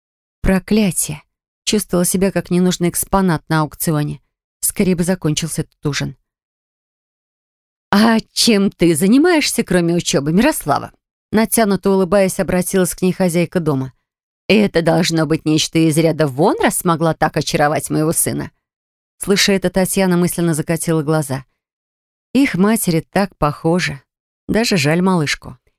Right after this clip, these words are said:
«У меня нет необходимости использовать своё увлечение для очарования кого бы ты ни было.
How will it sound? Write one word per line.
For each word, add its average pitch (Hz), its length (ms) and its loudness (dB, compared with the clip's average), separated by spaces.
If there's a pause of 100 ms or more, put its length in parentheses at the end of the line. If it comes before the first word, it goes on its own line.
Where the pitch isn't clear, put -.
(260)
«У 220 60 2
меня 233 180 4
нет 269 240 2
необходимости 185 640 0
использовать 180 500 -2
своё 190 240 -2
увлечение 196 500 0
для 185 320 0 (340)
очарования 226 800 0
кого 220 280 -2
бы 202 100 -4
ты - 140 -6
ни 196 160 2
было. 160 280 -4